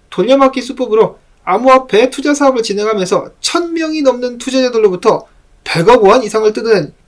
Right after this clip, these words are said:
일당 열 명이 재판에 넘겨졌다라고 합니다. 국내 범죄자들, 특히 사기꾼들 같은 경우는 긴장감이 전혀 없죠. 뭐 걸려도 솜방망이 처벌이 나올 것을 알고 있기 때문인 것 같습니다.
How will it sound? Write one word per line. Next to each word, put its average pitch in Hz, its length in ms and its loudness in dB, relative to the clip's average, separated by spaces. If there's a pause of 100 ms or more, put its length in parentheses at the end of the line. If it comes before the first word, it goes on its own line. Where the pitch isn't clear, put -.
(280)
일당 262 720 0
열 247 260 4
명이 247 340 -2
재판에 214 640 -2
넘겨졌다라고 190 1160 0
합니다. 196 340 -2 (460)
국내 277 360 0
범죄자들, 233 720 0
특히 269 220 0
사기꾼들 277 560 0
같은 254 280 -2
경우는 247 340 -4
긴장감이 226 600 -4
전혀 190 280 0
없죠. 190 400 -2 (360)
뭐 - 120 -8
걸려도 208 400 2
솜방망이 285 640 0
처벌이 233 360 0
나올 180 240 2
것을 196 240 2
알고 190 240 -2
있기 233 140 -8
때문인 196 280 -4
것 202 100 -2
같습니다. 175 520 -4